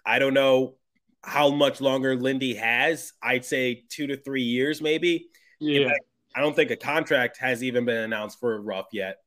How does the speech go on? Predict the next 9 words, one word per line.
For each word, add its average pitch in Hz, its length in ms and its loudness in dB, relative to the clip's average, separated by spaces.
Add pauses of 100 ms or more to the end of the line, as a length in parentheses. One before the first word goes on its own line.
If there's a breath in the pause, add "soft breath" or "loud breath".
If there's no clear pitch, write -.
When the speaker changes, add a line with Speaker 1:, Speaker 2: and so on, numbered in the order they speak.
Speaker 1:
But, 117 280 -2 (520)
uh, 110 400 -4
the, 117 180 -4 (100)
the, 117 160 -8 (340)
Tom 135 220 -4
Fitzgerald 135 320 4
did 131 180 2
say 143 280 6
that 117 340 -2